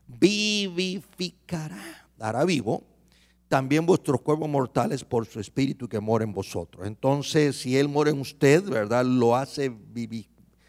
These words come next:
lo vivifica, ¿verdad?, hacia su palabra, lo trae sujeto a la palabra como lo trajo a, a Él sujeto a la palabra, el cuerpo de Cristo, ¿verdad? Lo levantó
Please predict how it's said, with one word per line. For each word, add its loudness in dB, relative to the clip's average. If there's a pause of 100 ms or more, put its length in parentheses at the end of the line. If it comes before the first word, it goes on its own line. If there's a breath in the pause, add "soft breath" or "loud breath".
(260 soft breath)
lo 6
vivifica, -4 (680)
¿verdad?, -2 (100)
hacia -4
su -10
palabra, -2
lo 0
trae 0
sujeto -10
a -4
la -6
palabra 0
como -4
lo 0
trajo 0
a, -2 (580 soft breath)
a -4
Él 2
sujeto -2
a 2
la 0
palabra, -6
el -10
cuerpo 2
de -6
Cristo, -8
¿verdad? -4
Lo 2
levantó 2